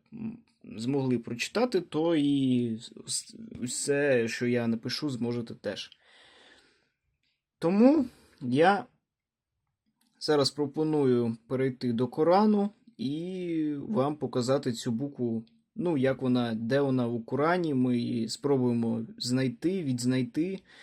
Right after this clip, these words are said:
і буде цікаво, я думаю.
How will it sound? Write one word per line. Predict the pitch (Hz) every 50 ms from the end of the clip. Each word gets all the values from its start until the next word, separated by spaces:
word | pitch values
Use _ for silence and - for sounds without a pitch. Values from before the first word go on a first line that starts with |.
| - - - - - - _ _ -
і | - 156 185 226 240 254 247
буде | 208 156 135 131 156 185 220 214 180 185 180 180 175
цікаво, | 180 - - 147 - - 143 151 160 156 139 127
я | 123
думаю. | 117 117 117 113 110 110 107 110 117